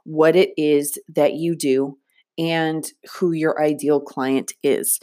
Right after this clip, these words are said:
And then I want you to go to one of your friends that is not in your industry, a friend or a family member, and say, "Listen, I just need you to help me out so that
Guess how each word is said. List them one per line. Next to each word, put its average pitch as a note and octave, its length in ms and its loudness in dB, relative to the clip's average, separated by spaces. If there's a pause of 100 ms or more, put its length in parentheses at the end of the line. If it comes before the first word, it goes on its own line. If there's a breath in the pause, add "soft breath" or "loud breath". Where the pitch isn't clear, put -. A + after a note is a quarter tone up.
(340 loud breath)
And F3+ 160 2
then G3+ 80 4
I A3+ 80 4
want A3+ 240 4
you G3+ 80 4
to F#3 80 6
go F#3 160 4
to F3 60 2
one F3+ 140 0
of F#3 40 -2
your F#3 140 0
friends F3 380 -6
that - 200 0
is E3 220 -4
not F3 380 -2
in A3+ 120 2
your A3+ 140 2
industry, E3+ 440 -2
a D3+ 60 2
friend G3 380 0
or G3+ 60 6
a G3 60 2
family E3+ 360 -2
member, D#3 280 -2
and D#3+ 220 -8
say, E3 160 -2
"Listen, D#3+ 300 -4
I E3 60 -4
just F3 180 -2
need F#3 200 0
you F3+ 120 4
to F3+ 60 2
help E3 260 0
me F3+ 120 -2
out D#3+ 260 0
so D#3+ 260 2
that D#3+ 180 2